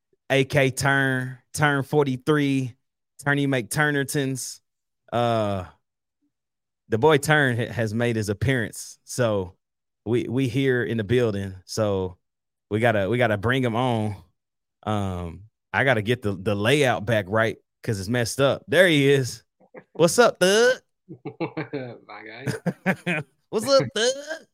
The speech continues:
Speaker 2: <laughs>
Speaker 1: Oh, man. What's happening, everybody? Y'all already know it's the boys. We in the building tonight. It's gonna be a banger show, man. Who Is South Carolina? We got a lot of things to run down, but, uh,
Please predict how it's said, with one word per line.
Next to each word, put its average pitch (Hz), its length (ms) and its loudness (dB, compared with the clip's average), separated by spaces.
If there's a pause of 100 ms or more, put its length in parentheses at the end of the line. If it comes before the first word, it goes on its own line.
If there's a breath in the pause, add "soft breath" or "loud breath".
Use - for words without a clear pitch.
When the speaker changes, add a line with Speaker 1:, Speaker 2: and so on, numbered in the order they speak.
(140)
Speaker 2:
<laughs> - 460 -2
Speaker 1:
Oh, 165 880 0
man. 139 400 0
What's 170 160 0
happening, 135 300 0
everybody? 107 320 -2
Y'all 120 140 0
already 123 180 -2
know 113 160 -4
it's 107 100 -6
the 107 60 -14
boys. 117 400 -2
We 117 140 -4
in 104 80 -6
the 98 60 -8
building 123 540 0 (400)
tonight. 123 460 -4
It's 117 80 -8
gonna 151 160 -4
be 143 60 0
a 135 40 0
banger 135 300 0
show, 123 320 0
man. 107 160 -4
Who 131 180 0
Is 123 140 -2
South 123 180 -2
Carolina? 113 400 -2
We 117 80 -4
got 113 140 0
a 104 40 0
lot 110 220 0
of 104 100 -4
things 110 260 -4
to 101 100 -2
run 107 260 -2
down, 104 300 -2
but, 95 240 -2 (360 soft breath)
uh, 98 220 -4